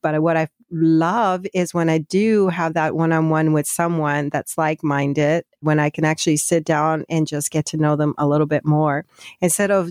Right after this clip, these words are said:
you know, speaking to a large crowd or trying to fit into a conversation with lots of people mingling at the same time, I prefer the one-on-one.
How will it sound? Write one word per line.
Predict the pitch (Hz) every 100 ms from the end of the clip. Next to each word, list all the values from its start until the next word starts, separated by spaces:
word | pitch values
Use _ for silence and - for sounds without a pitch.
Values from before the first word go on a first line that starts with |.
| 175
you |
know, | 180 170
speaking | - 185 185
to | 175 170
a | 156
large | 156 156 -
crowd | - 180 170 160 156 160 151
or | 160 143 127 95
trying | - 180
to | 165
fit | - 175 165
into | - 170 165 - 170
a | 156
conversation | - 165 156 - 156 165 175
with | 160 151
lots | 147 170 190
of |
people | - - 185 190 190
mingling | 180 180 175 180 175
at | 170
the | 170
same | - 175
time, | 165 185 175
I | 180
prefer | - 160 175 165
the | 156
one-on-one. | 156 151 147 147 147 143 151